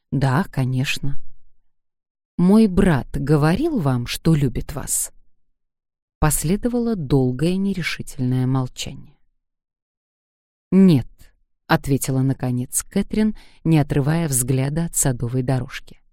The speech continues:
«Сказать по правде, я недавно слышала, как он заявил Уин,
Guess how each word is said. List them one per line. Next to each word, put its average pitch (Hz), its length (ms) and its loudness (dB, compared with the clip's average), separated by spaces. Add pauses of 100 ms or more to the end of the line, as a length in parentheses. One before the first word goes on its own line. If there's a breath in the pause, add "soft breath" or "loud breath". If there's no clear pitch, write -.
(400)
«Сказать 247 500 0
по 202 120 2
правде, 151 720 0 (160)
я 156 220 0
недавно 165 460 0
слышала, 131 640 -6 (280 soft breath)
как - 220 -2
он 202 160 6
заявил 156 540 0
Уин, 190 340 0